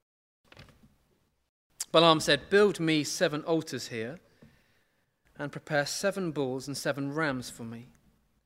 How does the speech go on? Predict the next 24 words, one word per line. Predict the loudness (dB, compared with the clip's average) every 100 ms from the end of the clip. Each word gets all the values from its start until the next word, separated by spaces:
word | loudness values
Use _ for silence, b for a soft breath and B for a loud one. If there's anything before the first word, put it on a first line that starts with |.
| _ _ _ _ _ _ _ _ _ _ _ _
Balak | -8 2 4 4 0
did | 0 0
as | 0 -4
Balaam | -2 -2 -4
said, | -4 -2 -2
and | -2
the | -4
two | 2 2
of | 2
them | -2
offered | -6 -6 -12
a |
bull | -4 -2 -2
and | -2
a | -4
ram | -2 -2 -2
on | -6
each | -8 -6
altar. | -4 -4 -6 -8
Then | -8 -4
Balaam | -2 0 -2
said | -2 -4 -4
to |
Balak, | 0 4 4 2